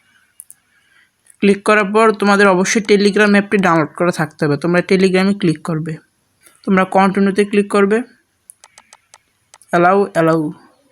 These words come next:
এখানে তোমরা দেখতে পাচ্ছ ষষ্ঠ শ্রেণীর নতুন বই দুই হাজার পঁচিশ, এখানে ডাউনলোড লিংক, এই ডাউনলোড লিঙ্কে তোমরা ক্লিক করবে। একটু লোডিং নিবে।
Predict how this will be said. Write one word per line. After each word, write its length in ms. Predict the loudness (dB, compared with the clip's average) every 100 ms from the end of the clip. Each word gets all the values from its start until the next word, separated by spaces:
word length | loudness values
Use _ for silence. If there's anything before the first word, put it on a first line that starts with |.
| _ _ _
এখানে 260 | 0 2 4
তোমরা 200 | 4 2
দেখতে 320 | 0 0 0
পাচ্ছ 240 | 0 0 -2
ষষ্ঠ 400 | 0 -2 -2 -2
শ্রেণীর 320 | 0 2 2
নতুন 300 | 2 0 2
বই 100 | 2
দুই 120 | 4
হাজার 240 | 2 0 -2
পঁচিশ, 440 | -4 -2 -2 -2 -6 -10 -20 -20 -20 _
এখানে 360 | -2 0 0 2
ডাউনলোড 500 | 2 2 2 2 2
লিংক, 380 | 2 2 2 -2 -10 -10 -2
এই 120 | 0
ডাউনলোড 440 | 2 2 0 -2
লিঙ্কে 260 | -2 -2 -4
তোমরা 240 | -2 -4
ক্লিক 320 | -4 -6 -8
করবে। 340 | -6 -6 -4 -8 -14 _ _ _ _ _ _ _ _ _ _ _ -12
একটু 260 | -8 2 4
লোডিং 320 | 4 4 2
নিবে। 340 | 2 2 0